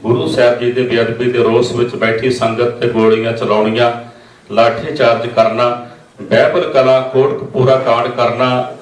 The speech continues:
ਦੋ ਸਿੰਘ ਸ਼ਹੀਦ ਕਰਨੇ, ਅਨੇਕਾਂ ਜ਼ਖਮੀ ਕਰਨੇ, ਇਹ ਜ਼ੁਲਮ ਦੀ ਇੰਤਹਾ ਹੀ ਕਹੀ ਜਾ ਸਕਦੀ ਹੈ, ਜਿਸ ਨੂੰ ਖਾਲਸਾ ਪੰਥ ਕਦੇ ਵੀ ਭੁੱਲ ਨਹੀਂ ਸਕਦਾ।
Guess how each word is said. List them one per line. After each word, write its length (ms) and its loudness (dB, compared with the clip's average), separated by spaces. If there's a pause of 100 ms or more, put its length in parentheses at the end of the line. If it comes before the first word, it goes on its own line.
(340)
ਦੋ 280 4
ਸਿੰਘ 320 -2
ਸ਼ਹੀਦ 420 -4
ਕਰਨੇ, 440 0 (600)
ਅਨੇਕਾਂ 400 0
ਜ਼ਖਮੀ 460 -2
ਕਰਨੇ, 480 0 (420)
ਇਹ 140 2
ਜ਼ੁਲਮ 420 2
ਦੀ 140 2 (160)
ਇੰਤਹਾ 580 0
ਹੀ 120 0
ਕਹੀ 300 -2
ਜਾ 180 2
ਸਕਦੀ 500 -2
ਹੈ, 420 0 (260)
ਜਿਸ 280 -2
ਨੂੰ 160 -2
ਖਾਲਸਾ 460 0
ਪੰਥ 320 -4
ਕਦੇ 320 0
ਵੀ 100 2
ਭੁੱਲ 360 0
ਨਹੀਂ 120 -4
ਸਕਦਾ। 540 0